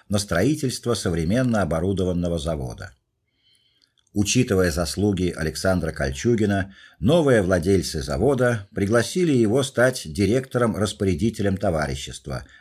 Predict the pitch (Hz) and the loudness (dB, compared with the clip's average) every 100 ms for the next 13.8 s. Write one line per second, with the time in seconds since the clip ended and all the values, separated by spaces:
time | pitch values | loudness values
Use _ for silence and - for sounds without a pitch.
0 | - 90 - 90 78 - 78 78 78 82 | 0 0 2 0 -2 -4 -2 -2 -2 -4
1 | 76 67 58 55 _ _ - - - 180 | -4 -6 -6 -12 _ _ -20 -16 -2 0
2 | 175 151 - 170 151 131 - - 107 92 | 2 0 -2 -4 -2 -4 -6 -4 -4 -2
3 | 82 80 117 117 - 101 92 95 92 85 | -4 2 2 2 -2 -2 -2 -2 -2 0
4 | 98 95 92 - 90 - 76 65 53 - | 2 2 0 -2 -4 -4 -8 -8 -10 -16
5 | _ _ _ _ - 98 101 104 107 117 | _ _ _ _ -6 -4 4 4 6 6
6 | 101 85 - 80 90 87 101 87 85 - | 6 2 -2 -2 -2 -2 -2 0 -2 -4
7 | 85 80 82 87 123 82 67 67 87 - | -4 -2 -2 0 0 0 -4 -4 -4 -4
8 | 78 85 71 85 120 85 62 - - 90 | -4 -2 -2 2 2 2 -2 -8 -4 0
9 | 87 - 73 65 82 78 - 71 64 62 | 0 0 -8 -4 -4 -4 -6 -6 -6 -10
10 | - - - - 69 160 156 123 117 117 | -16 -20 -20 -6 2 6 6 4 2 2
11 | 131 113 - 104 - 78 80 - - - | 2 0 -2 -2 -2 -4 -6 -6 -10 -2
12 | 147 143 131 - - - 101 95 139 139 | 0 0 -2 -6 -20 -6 -2 0 2 2
13 | - 85 90 76 62 55 50 | 2 0 2 0 -2 -6 -12